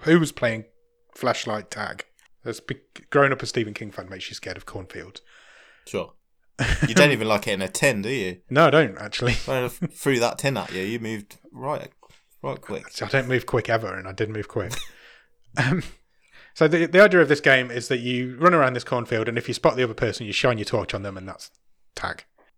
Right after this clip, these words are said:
Speaker 1: Then Annie loses track of where Emily is, and this huge bright light shines in Annie's face.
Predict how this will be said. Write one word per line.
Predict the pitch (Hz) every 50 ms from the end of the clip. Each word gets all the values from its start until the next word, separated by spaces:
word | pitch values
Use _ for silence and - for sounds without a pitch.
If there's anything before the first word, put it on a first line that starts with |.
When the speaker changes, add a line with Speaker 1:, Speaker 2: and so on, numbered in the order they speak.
| _ _
Speaker 1:
Then | - 151 214 208 156 117 113 123 127 - _ _ _ _
Annie | - 180 185 180 175 170 165 156 - -
loses | - 147 156 170 156 143 139 -
track | - - 151 - -
of | 120
where | 123 123 120 120
Emily | 120 120 117 117 123
is, | 117 104 98 - - -
and | - 123 123
this | 127 - - _ _ _
huge | - - - - 262 240 175 143 120 - - - _ _
bright | - 127 113 117 101 -
light | 120 113 110 107 101 - - -
shines | - - 135 120 117 110 -
in | 110 107
Annie's | 113 110 107 98 -
face. | - 95 - - - - - -